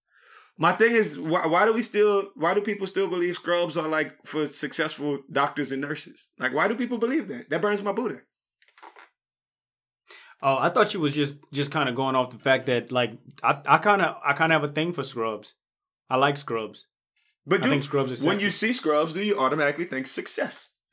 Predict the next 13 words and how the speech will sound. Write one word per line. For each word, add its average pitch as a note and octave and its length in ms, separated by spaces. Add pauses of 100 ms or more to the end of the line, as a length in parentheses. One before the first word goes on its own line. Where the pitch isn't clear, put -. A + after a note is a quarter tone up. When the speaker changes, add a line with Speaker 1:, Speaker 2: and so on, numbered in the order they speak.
(1300)
Speaker 2:
I C#3 100
think D3+ 240
nurse. C3 580 (260)
Speaker 1:
<laughs> - 280
Which C4 220
is, - 260 (540)
which C4 160
is D4 140
lies C4 440
people G3 260
<laughs> - 140
tell. - 500 (260)
Shit. - 680